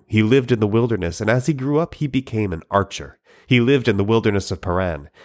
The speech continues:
His mother got a wife for him out of the land of Egypt. At that time, Abimelech and Phicol, the captain of his army,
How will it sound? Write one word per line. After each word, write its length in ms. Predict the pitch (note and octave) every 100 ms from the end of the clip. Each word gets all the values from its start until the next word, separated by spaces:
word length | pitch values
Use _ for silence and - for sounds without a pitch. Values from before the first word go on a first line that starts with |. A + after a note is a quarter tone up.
| - -
His 180 | F#2+
mother 300 | F#2+ G#2+ A2
got 180 | G2+ G#2+
a 60 | G#2+
wife 240 | A2 C3
for 160 | C3 C3
him 140 | C3+
out 100 | B2
of 40 | C3
the 60 |
land 200 | B2+ C3
of 100 | C3+
Egypt. 400 | D3 C#3+ C3 - _ _ _ _ _ - -
At 100 | C#3
that 160 | A#3+ A#3+
time, 260 | F3+ D3+
Abimelech 540 | C3+ A#2+ D#3+ E3 C3+ C3
and 140 | G#2
Phicol, 520 | - A#2 A#2 F#2+ D#2
the 60 | F2
captain 380 | - B2 - G#2
of 80 | F#2+
his 120 | F2+
army, 340 | G2 E2+ D#2